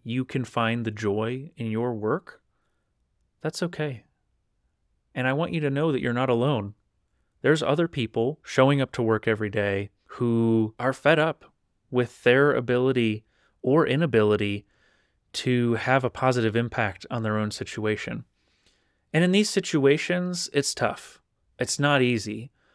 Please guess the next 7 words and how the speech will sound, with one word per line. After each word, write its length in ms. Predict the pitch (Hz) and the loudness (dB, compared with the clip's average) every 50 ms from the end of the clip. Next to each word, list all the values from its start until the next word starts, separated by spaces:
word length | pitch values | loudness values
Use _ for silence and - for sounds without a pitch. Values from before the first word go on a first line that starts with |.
| _ _ _ _ _ _ | _ _ _ _ _ _
But 280 | - 127 127 131 - - - | 0 2 2 2 2 0 -2
I 180 | 131 139 160 | -2 0 0
would 260 | 180 180 175 151 131 131 | 0 0 0 0 0 -2
much 320 | 135 135 143 - - - | -2 -2 -4 -4 -6 -2
rather 440 | 127 123 123 127 131 139 147 147 147 | 0 0 2 2 2 2 2 0 0
see 320 | 147 - - - 127 131 131 | -2 -4 -2 0 0 0 0
somebody 840 | - - 131 120 120 117 117 113 110 113 113 110 110 110 107 107 | 0 -2 -4 -2 0 2 2 2 4 4 2 2 2 0 -4 -6